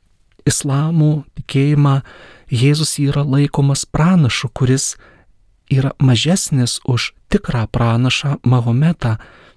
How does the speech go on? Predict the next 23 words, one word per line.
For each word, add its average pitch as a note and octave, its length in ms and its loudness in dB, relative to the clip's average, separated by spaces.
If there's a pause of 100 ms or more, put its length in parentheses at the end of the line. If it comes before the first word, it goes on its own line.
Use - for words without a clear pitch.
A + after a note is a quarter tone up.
(300)
Taigi, B2+ 340 -6 (600)
bet - 260 -8
vis C#3+ 260 -4
dėlto C#3+ 320 -2
ta - 220 -8
biblinė E3 680 2
samprata C#3+ 800 -2
apie A#2 400 -4 (160)
Jėzų C3+ 480 -2
kaip B2+ 240 -4
pranašą C#3 680 0 (340)
yra, B2+ 340 2 (300)
e, B2+ 120 -2 (440)
labai C3 320 0
svarbi, C#3+ 580 -2 (760)
nes C#3 480 2 (320)
Jėzų E3+ 720 0 (160)
Lukas D#3+ 400 -2
pristato D3+ 720 -2
kaip C3 380 -4 (760)
tarsi C#3+ 400 0
naują D#3+ 540 2
Eliją, D3 560 0